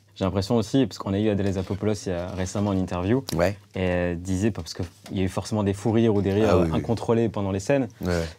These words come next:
Speaker 1: que, euh, toi, t'étais en mode chef d'orchestre. Et voilà, il faut ne pas, euh, aller au-delà du rire, il faut pas, faut
Speaker 2: Bah,
Speaker 1: pas
Speaker 2: c'est,
Speaker 1: voir.
Speaker 2: c'est, en vrai, c'est très dur, parce que moi, je dis ça, euh, je l'engueulais, mais moi, je, je suis le pire.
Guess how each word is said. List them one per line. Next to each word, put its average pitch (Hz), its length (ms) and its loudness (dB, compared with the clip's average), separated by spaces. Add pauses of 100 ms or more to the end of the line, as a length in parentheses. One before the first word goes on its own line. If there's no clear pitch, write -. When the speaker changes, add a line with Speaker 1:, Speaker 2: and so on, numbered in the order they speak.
(140)
Speaker 1:
que, 123 100 2
euh, 104 520 6
toi, 117 120 4
t'étais 110 200 0
en 107 40 2
mode 104 160 0
chef 101 140 2
d'orchestre. 117 420 2 (380)
Et 117 160 4
voilà, 120 220 4
il 95 100 0
faut 131 440 0
ne 98 160 -2
pas, 113 320 2
euh, 92 440 -2
aller 98 140 0
au-delà 101 300 2
du 104 100 -2
rire, 127 160 2
il - 20 -14
faut 104 100 -2
pas, 127 220 2
faut 98 140 -10
Speaker 2:
Bah, 87 120 2
Speaker 1:
pas 95 40 0
Speaker 2:
c'est, 98 180 2
Speaker 1:
voir. 95 120 8
Speaker 2:
c'est, 95 360 -4
en 98 120 10
vrai, 113 200 8
c'est 95 140 -2
très 120 220 2
dur, 120 120 8
parce 90 140 -4
que - 80 0
moi, 107 140 8
je 87 80 4
dis 92 120 2
ça, 104 280 8
euh, 82 400 6
je 85 100 0
l'engueulais, 107 400 8
mais 92 120 4
moi, 95 200 4
je, 82 480 2
je - 100 -4
suis 90 120 -2
le 85 120 4
pire. 95 420 2